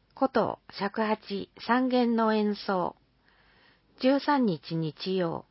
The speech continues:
十二時三十分から十六時。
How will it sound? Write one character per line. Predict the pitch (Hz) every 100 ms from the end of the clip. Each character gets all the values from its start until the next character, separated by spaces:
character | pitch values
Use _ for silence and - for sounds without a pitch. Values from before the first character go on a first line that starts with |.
| _ _ _ _ _ -
十 | 208 269
二 | 269 262
時 | 180
三 | - 226 226
十 | 226 226 _
分 | 170 143
か | 143
ら | 139 123
十 | 190 202
六 | 202 - 175
時。 | - -